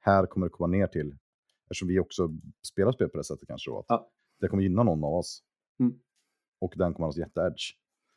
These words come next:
Speaker 2: Mm.
Speaker 1: Och det tycker jag är tråkigt. Och, ehm, så det är ju, d-, varianten är att spela med alla, och det är ju ganska dåligt för nybörjare, för då helt plötsligt ser man alla actionrutor
Speaker 2: <laughs>
Speaker 1: från tur ett.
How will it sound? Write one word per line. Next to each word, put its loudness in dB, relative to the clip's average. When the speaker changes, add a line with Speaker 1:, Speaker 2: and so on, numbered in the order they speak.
Speaker 2:
Mm. -2
Speaker 1:
Och 4
det 6
tycker 4
jag 6
är 0
tråkigt. 4
Och, 8
ehm, 4
så -12
det 6
är 10
ju, 8
d-, -2
varianten 6
är 2
att 0
spela 2
med 2
alla, 6
och -4
det 4
är 8
ju 8
ganska 0
dåligt 2
för -4
nybörjare, 2
för 0
då 6
helt 4
plötsligt -2
ser -2
man -2
alla 4
actionrutor 4
Speaker 2:
<laughs> -10
Speaker 1:
från -2
tur 0
ett. 4